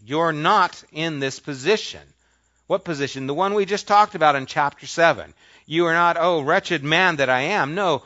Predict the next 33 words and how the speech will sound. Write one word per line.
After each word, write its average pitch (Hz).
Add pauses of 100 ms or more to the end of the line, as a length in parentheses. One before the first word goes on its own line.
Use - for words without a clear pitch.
(200)
you 196
have 156
been 156
delivered 151
now 123 (120)
by 135
Christ. - (280)
"You, 196
however, 180
not 190
in 180
this 170
realm 151
of 135
the 127
flesh, 135
but 156
are 156
in 160
the 156
realm 156
of 151
the 151
Spirit, 160
if 156
indeed 170 (260)
the 165
Spirit 196
of 156
God 160
lives 147
in 160
you. 147